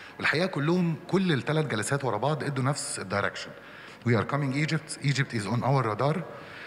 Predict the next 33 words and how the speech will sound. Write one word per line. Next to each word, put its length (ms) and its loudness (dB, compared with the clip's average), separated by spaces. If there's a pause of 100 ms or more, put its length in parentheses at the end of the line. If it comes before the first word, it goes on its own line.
(220)
آه، 280 -2
ممكن 320 2
كنا 280 0
لاجرز 680 0
at 180 -4
one 240 2
point، 340 0
بس 200 -2
واضح 300 2
جدًا 260 0
إنه 460 2 (480)
السبيد 640 0 (640)
في 60 -8
الفترة 380 0
اللي 140 0
جاية 340 2 (300)
هتبقى 320 0
عالية 200 2
جدًا 240 -4
في 140 -10
مصر. 320 -10
والحقيقة 320 0
دوت 300 2
قد 300 -4
ما 120 0
هو 120 0
فرحني 560 0
خلال 240 -2
الجلسات، 500 -4 (460)
قد 180 2
ما 120 2
هو 160 2
قلقني. 500 -2